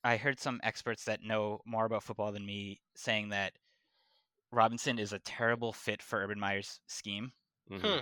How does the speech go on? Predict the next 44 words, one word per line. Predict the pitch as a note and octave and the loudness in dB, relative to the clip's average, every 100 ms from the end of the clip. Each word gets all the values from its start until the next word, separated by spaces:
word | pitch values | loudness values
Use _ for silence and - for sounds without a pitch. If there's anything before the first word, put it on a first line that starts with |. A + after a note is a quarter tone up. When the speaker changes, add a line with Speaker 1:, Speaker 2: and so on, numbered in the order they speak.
| - | 0
Speaker 1:
But | A#2+ | -2
now, | G#2+ A#2 C3+ D3+ - _ _ _ _ - | 4 8 8 6 0 _ _ _ _ 0
like, | B2+ A2+ | 2 6
that's | A#2 - | 4 4
totally | - C3 A2+ | 0 2 2
off | - | 0
the | |
table | - A#2+ G#2+ | 0 0 0
because, | F#2+ A2 | -4 -6
like, | G2+ - | -6 -4
what, | G#2+ A2+ - _ - | 2 2 0 _ -6
he's | C#3+ C3+ | -4 0
going | A#2 B2+ | 0 0
to | A2+ | -2
be | G2+ A2 G2+ | -6 -4 -4
the, | G2+ G2 F#2 _ _ _ _ _ - | -6 -6 -8 _ _ _ _ _ -4
uh, | A#2 - | -2 2
every | A#2+ A2+ | 2 2
down | G#2+ F#2+ | -2 -2
back. | G2 E2 - | -2 -2 -4
Like, | A2+ G2+ - | -6 -6 -6
Speaker 2:
Yeah. | F#2+ E2 E2+ _ _ - - - | -4 -4 -6 _ _ -20 -20 -4
Speaker 1:
so | - | 2
I, | A2+ A2 A#2 - | 2 2 0 2
I | A#2+ | 0
totally | - B2 A2+ G#2+ | 2 0 2 0
think | A2+ G#2 - - _ _ _ _ | -2 -4 -8 -20 _ _ _ _
he, | - B2 A2+ G#2 G2+ - _ _ _ - | -8 -2 0 0 -4 -8 _ _ _ -2
I | A#2+ | -2
think | B2 A2 | 0 -4
that's | - | -4
a | G2+ | -6
good | G2 | -8
pick. | - E2 - - - - - _ - | -6 -8 -10 -20 -20 -20 -20 _ -4
Um, | G#2+ G2+ F2+ - _ - | -2 -2 -6 -12 _ 0
actually, | C3 C#3+ | 2 6
now | D3 | 8
that | E3+ | 8
I | |
look | D3 C3 | 6 4
at | B2 | 4
my | A#2 | 2
thing, | - A2+ A#2+ | 2 -2 0
Jason, | C3+ B2+ B2 | 0 0 0